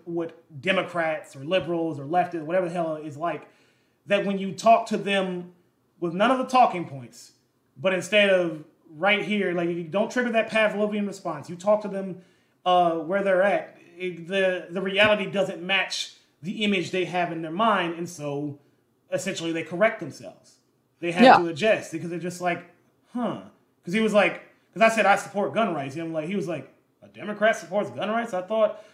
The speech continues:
Speaker 1: and I was like, "Yeah, um, North Carolina Democrats are very different from, like, California Democrats." He was like,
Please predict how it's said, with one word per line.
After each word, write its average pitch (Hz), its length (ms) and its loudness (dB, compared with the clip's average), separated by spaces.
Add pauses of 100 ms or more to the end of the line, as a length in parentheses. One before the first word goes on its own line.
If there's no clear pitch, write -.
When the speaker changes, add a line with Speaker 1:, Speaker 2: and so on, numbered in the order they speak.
Speaker 1:
and 180 80 -2
I 202 100 6
was 196 100 2
like, 185 340 2
"Yeah, 196 380 2 (120)
um, 180 480 2 (240)
North 240 280 2
Carolina 240 500 4
Democrats 196 480 0
are 151 80 -8
very 233 320 -2
different 202 400 -4
from, 180 220 -4
like, 165 200 -4
California 190 640 -2
Democrats." 123 600 -14 (380)
He 196 80 -12
was 147 200 -8
like, 156 280 -6